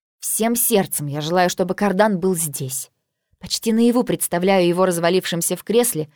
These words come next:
комментирующим мою болтовню. Когда-то все это ужасно меня раздражало, но сейчас,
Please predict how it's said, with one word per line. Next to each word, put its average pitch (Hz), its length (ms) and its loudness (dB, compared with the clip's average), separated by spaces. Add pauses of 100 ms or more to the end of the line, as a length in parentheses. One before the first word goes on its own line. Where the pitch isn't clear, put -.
(260)
комментирующим 233 720 2
мою 208 300 0
болтовню. 190 600 0 (600)
Когда-то 180 360 -10
все - 200 -4
это 165 140 -6
ужасно 185 340 -2
меня 175 240 -2
раздражало, 170 600 -4 (220)
но 180 100 -4
сейчас, - 800 -4